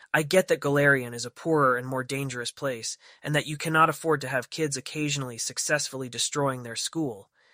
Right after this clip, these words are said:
You still want to treat children as miniature adults, right?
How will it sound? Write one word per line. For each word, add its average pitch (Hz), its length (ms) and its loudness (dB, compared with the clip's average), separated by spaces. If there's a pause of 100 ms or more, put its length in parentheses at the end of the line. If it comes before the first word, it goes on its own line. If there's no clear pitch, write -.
(200)
You 147 100 -2
still 143 540 2 (500)
want 156 300 6
to 147 100 -4
treat 151 260 -4
children 156 440 0
as 131 160 -6
miniature 143 400 0
adults, 131 440 -4
right? 127 280 -8